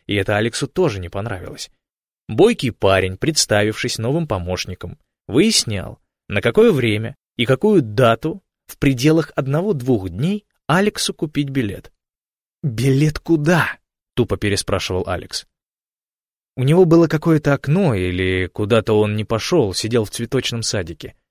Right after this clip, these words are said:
Туристы, атаковавшие старый Кембридж, почти не заглядывали в этот закуток. И можно было посидеть на травке, радуясь всеобщей буйной запущенности и тому, как что-то типа плюща, но с фиолетовыми цветами, оплело древнюю стену.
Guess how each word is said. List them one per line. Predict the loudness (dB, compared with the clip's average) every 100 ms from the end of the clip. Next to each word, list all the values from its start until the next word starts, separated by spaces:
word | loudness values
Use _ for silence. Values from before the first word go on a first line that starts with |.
| _ _ _
Туристы, | 2 2 0 -2
атаковавшие | -2 -2 -4 -2 -2 -2 -4 -4
старый | 0 0 0
Кембридж, | -2 -2 -2 -4 -6 -14 _ _
почти | -2 -2 -2
не | 0
заглядывали | 2 4 2 2 -2
в | -4
этот | -4
закуток. | -6 -8 -8 -10 -16 _ _ _
И | -2
можно | 0 2 2
было | 2
посидеть | 2 -2 -2 -2
на | -4
травке, | -4 -4 -4 -4 -4 -2
радуясь | 0 0 0 -2
всеобщей | -4 -2 -2 -2 -6
буйной | -6 -4 -4 -4
запущенности | -4 -4 -6 -6 -8 -10 -10 -8
и | -6 -2
тому, | -2 -2 -4 -6 _ _ _ _ -2
как | -2 -2
что-то | -6 -8 0 0 0
типа | -2 -2 2 2 2
плюща, | 0 -2 0 0 2 2
но | 0
с |
фиолетовыми | 0 0 2 0 -2 -4
цветами, | -4 -4 -2 -2 0 -2 -4 _ -2
оплело | -2 0 0 2 0 -2
древнюю | -4 -2 0 0 -2 -6
стену. | -6 -8 -10 -16 -18